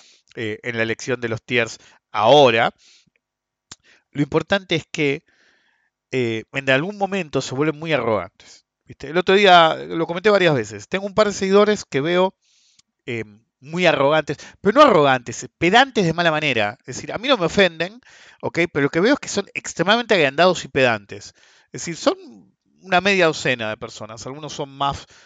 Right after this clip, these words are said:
vocales, por así decirlo, hacen más público y otros no, pero es una mala actitud. <clears throat> Si vos aprendiste de mí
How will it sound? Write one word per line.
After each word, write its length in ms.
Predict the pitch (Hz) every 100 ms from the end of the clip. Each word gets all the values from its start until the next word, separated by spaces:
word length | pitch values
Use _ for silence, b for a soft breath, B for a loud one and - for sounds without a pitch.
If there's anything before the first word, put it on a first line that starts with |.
| b _
vocales, 760 | 127 123 135 - 143 139 151 -
por 180 | 127
así 200 | 123 -
decirlo, 300 | 127 - 143
hacen 200 | 127 139
más 180 | 131 131
público 400 | - 156 156 135
y 100 | 120
otros 320 | 123 - 131 131
no, 300 | 185 175 180 B B B B -
pero 260 | 147 139 156
es 140 | -
una 100 | 247
mala 180 | 226 220
actitud. 460 | - 139 170 110 - B B B _ _ -
<clears throat> 420 | - - 151 127
Si 160 | -
vos 180 | 156 202
aprendiste 540 | - 175 165 208 - 202
de 100 | 160
mí 280 | 135 120